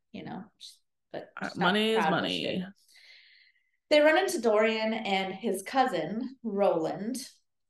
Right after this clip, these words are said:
Speaker 1: who takes an interest in Lady Lillian.
Speaker 2: Of course.
Speaker 1: So naturally, Lillian
Speaker 2: Sarah.
Speaker 1: Lillian kind of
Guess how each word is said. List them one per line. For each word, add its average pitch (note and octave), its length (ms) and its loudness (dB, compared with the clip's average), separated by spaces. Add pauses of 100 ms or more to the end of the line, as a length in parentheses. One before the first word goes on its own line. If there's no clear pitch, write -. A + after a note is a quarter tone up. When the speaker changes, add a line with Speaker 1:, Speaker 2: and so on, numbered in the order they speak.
Speaker 1:
who A3+ 300 2
takes B3 300 -8
an G#3+ 100 -8
interest G3 640 -8
in F3+ 220 -4
Lady E3+ 300 -8
Lillian. D#3 800 -8
Speaker 2:
Of F#3+ 420 0 (140)
course. - 640 -20 (640)
Speaker 1:
So G3 440 4
naturally, G#3 400 -2
Lillian E3+ 280 -2
Speaker 2:
Sarah. A#3+ 680 8
Speaker 1:
Lillian G#3+ 480 2
kind G3+ 180 0
of F#3 120 0